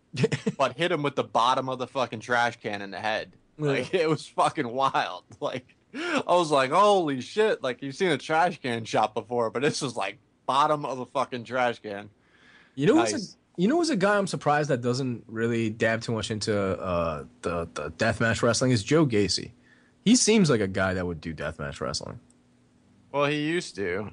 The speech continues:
Speaker 2: He, he did, uh, he did some deathmatch stuff, and then he said on my show that he won't do any death matches, which is another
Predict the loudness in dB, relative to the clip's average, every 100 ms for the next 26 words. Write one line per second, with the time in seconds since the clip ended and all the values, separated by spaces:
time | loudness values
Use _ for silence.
0 | -2 0 2 2 2 4 4 4 4 4
1 | 4 0 0 0 0 -2 2 0 0 -2
2 | -4 -2 2 2 0 -2 -2 -2 -4 0
3 | 2 2 2 2 2 0 0 -4 -4 -4
4 | -4 -6 -4 0 0 0 -6 -6 -10 -4
5 | -4 -2 0 2 2 2 2 0